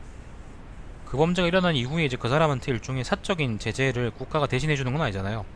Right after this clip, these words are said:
그죠? 어떻게 생각하면 그것, 그게 이제 두 번째 이유인 거예요. 혹은 반대로 한비자의 의견대로 사적인 제재로 해석하는 게 아니라 이걸 이 사람한테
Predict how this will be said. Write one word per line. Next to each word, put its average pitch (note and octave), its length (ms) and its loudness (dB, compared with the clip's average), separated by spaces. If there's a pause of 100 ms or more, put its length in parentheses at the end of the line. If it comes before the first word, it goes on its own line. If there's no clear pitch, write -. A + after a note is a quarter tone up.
(520)
그죠? - 200 -8 (1080)
어떻게 A2+ 200 -2
생각하면 A2+ 460 0 (220)
그것, C3+ 220 0 (140)
그게 C#3+ 200 0
이제 C3+ 120 0
두 C3 120 -4
번째 C#3+ 300 2
이유인 G#2 260 -2
거예요. F#2 240 -6 (560)
혹은 G3+ 240 4
반대로 C#3+ 560 6 (140)
한비자의 E3+ 500 6
의견대로 A2 560 0 (1300)
사적인 F#3+ 560 4
제재로 C#3+ 600 4 (680)
해석하는 D#3 460 4
게 E3 60 4
아니라 A2+ 380 2 (140)
이걸 F#3+ 500 6 (260)
이 D#3 60 -4
사람한테 C3 600 6